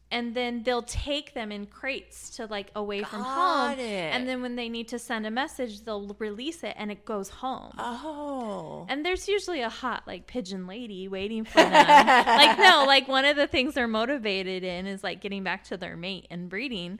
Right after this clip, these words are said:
Speaker 1: But they will, like, just fly home. And this little guy was so <laughs> determined. He got his leg shot off. He got an eye
Speaker 2: Aw.
Speaker 1: shot off. And he still made it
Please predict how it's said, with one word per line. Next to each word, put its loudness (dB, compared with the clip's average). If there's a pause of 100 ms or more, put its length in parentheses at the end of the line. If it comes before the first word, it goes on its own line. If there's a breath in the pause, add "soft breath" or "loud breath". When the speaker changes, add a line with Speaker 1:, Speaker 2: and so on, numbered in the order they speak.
(380 loud breath)
Speaker 1:
But 0
they 0
will, -2
like, -4
just -10
fly -6
home. -8
And -4
this -4
little -4
guy -2
was -6
so -2
<laughs> -6
determined. -6
He -10
got -4
his -10
leg -10
shot -6
off. 0
He -10
got -4
an -6
eye -2
Speaker 2:
Aw. -10
Speaker 1:
shot -2
off. -2
And -6
he -6
still -10
made -8
it -8